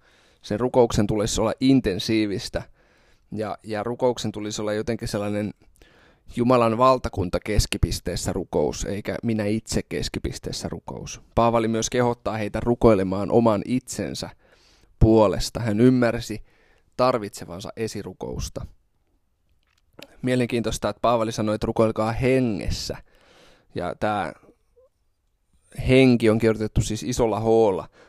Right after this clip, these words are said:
tarkoittaa pyhää henkeä. Esimerkiksi kielillä rukoileminen on hengessä rukoilemista. Uskon, että, ää, hengessä voi rukoilla muutenkin kuin rukoilemalla kielillä.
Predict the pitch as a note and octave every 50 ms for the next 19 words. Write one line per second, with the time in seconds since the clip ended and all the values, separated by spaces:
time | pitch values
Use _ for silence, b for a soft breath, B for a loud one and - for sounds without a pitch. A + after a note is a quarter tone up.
0 | b b - - - - F2+ - - G2+ G#2 - - - B2+ B2 B2+ A#2 G2 G2
1 | G#2 G#2+ A2 G2 G2 G2 E2+ - D2 - - - - - _ _ _ _ _ _
2 | _ _ _ _ _ _ _ _ b b b b b b b b b b b b
3 | b b b b b b - G2+ G#2+ G2+ G#2 G#2 G2+ A2 - - - - - B2+
4 | C3 B2+ A#2+ A#2 G#2+ G2+ G#2+ G#2 G#2 A2 A2 - - A2+ G#2 G#2 G2+ F#2 G2 F#2+
5 | F2+ F#2+ F#2 - F2 G#2+ G#2+ G#2 G2 - - - - A2+ A2 A2 G2+ F#2+ - -
6 | - F2 G2 G2+ G2 - A2 G2 F#2 E2+ D2+ C#2+ C2 - - - - - - -
7 | - _ _ _ _ _ - - G#2 A2 - - - F#2+ F#2+ A2+ - _ - G2+
8 | G#2 - b b b b b b b b b b b b b b _ - G2 F2
9 | E2 - - A2 A#2 A#2 A#2+ A#2 A2 G2+ - - G2 F#2+ F#2+ G2 G2 F#2+ - G#2+
10 | F#2 G2 G2 G#2 G#2+ G#2+ G#2+ G#2+ - F#2+ F2 E2 D#2+ - - D#2+ D#2+ E2 - -
11 | - - - G2+ - - G2 F#2+ F#2+ E2+ D#2+ D#2 F2 - - G#2 G#2 F#2 F2 D2+
12 | A#1+ A#1+ C2 B1+